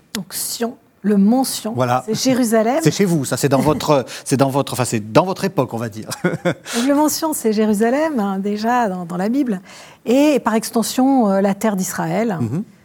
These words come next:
Speaker 1: Euh, donc, le retour, en fait, le retour à Sion, qui est quelque, une aspiration déjà dans la liturgie, hein, juive qui traverse les siècles, euh, se, va, de, va donner naissance à un mouvement nationaliste à la fin du dix-neuvième siècle. On est dans le contexte, hein, de, du développement des nationalismes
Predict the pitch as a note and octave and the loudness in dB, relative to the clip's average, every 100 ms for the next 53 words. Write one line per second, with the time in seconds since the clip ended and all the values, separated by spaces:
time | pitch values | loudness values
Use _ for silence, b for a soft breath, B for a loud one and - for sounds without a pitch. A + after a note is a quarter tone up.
0 | b b G3 G3+ G3+ G#3 A3+ A3+ A3+ A3 | b b -2 0 2 2 0 0 0 2
1 | A#3 B3 - E4 C#4+ G3 F#3 A3+ G#3 G3+ | 2 0 4 4 4 2 -2 -4 -2 0
2 | A#3 B3+ A3 F#3 - - E4 E4 E4 F3 | 0 0 -2 -2 -4 -6 -4 -4 -6 -4
3 | F3+ F3+ F3 E3 F3+ - - F3+ E3+ - | -2 -2 -4 -6 -10 -10 -6 -4 -4 -4
4 | E3+ - G#3+ F3+ F3+ E3+ E3+ A3+ A3+ D4+ | -6 -4 -6 -4 -4 -4 2 2 2 0
5 | - E4+ A3 A#3 G#3 C4+ - - - F3+ | 2 2 4 2 0 -2 -4 -10 -10 -6
6 | F#3 - F#3+ - D#4 E4 F3 - B B | -6 -6 -6 -2 -4 -4 -8 -10 B B
7 | B B A3 G#3 G3+ D4 C#4 B3+ C#4+ B3+ | B B -2 -2 2 4 4 4 4 4
8 | C4 A3 B3 C#4 C4+ A#3+ A3 A#3 B3 - | 2 2 4 4 6 6 4 0 -4 -4
9 | G3 F#3+ G#3 A3 F3+ F3+ F3 G#3+ - F3+ | -2 -2 0 -2 -2 -6 -4 -4 -6 -6
10 | E3+ - G#3 F#3+ D#3+ E3+ E3+ E3 - D#4 | -6 -6 -6 -6 -10 -10 -8 -8 -8 -10
11 | - F3+ F3 F#3+ F#3+ G#3 G3+ E4+ - A#3+ | -10 -8 -2 -2 0 0 2 2 0 -4
12 | A#3 F3 F3 E3 F3 F#3 F#3+ F#3 A#3 G3+ | -4 -4 -10 -10 -4 -2 -2 0 0 0
13 | E3 E3 F3+ E3 F#3 G#3+ F3 | -2 -6 -6 -4 -4 -4 -8